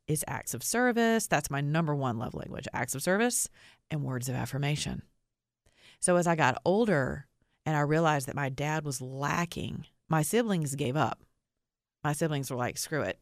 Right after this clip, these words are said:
Dad, this is just daddy. This is how he is." And we're just, blah. And they, you know, bitter,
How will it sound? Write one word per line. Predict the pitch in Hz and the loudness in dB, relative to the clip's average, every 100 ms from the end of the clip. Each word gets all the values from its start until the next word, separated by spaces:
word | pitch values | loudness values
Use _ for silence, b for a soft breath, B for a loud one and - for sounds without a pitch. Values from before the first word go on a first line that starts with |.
| - | -6
Dad, | 151 143 123 | 0 0 0
this | 151 | -2
is | 156 | -2
just | 151 143 | -4 0
daddy. | 151 147 | 2 2
This | 143 143 | 0 -2
is | |
how | 151 156 | -2 0
he | 147 | 0
is." | 147 147 135 | 0 0 -2
And | 131 139 | -4 -4
we're | 143 | -4
just, | 131 131 | -4 -4
blah. | 123 B B B B | -4 B B B B
And | 151 | 0
they, | 156 160 | 2 2
you | - 190 | 2 2
know, | 143 139 B _ | 2 0 B _
bitter, | 139 160 160 156 | 2 4 6 4